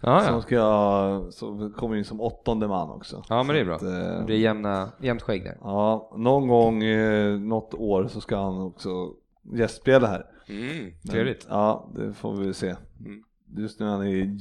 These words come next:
Speaker 2: Japan.
Speaker 1: Mm.
Speaker 2: Så att, eh, så är det med det. Eh, bra, men det,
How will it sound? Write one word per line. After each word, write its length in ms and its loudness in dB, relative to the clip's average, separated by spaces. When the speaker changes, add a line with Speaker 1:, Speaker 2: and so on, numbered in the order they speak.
Speaker 2:
Japan. 800 2
Speaker 1:
Mm. 120 -12
Speaker 2:
Så 60 -8
att, 340 -8
eh, 80 -6
så 180 -12
är 40 -2
det 80 -2
med 100 -2
det. 140 0
Eh, 180 4
bra, 420 8
men 140 4
det, 320 4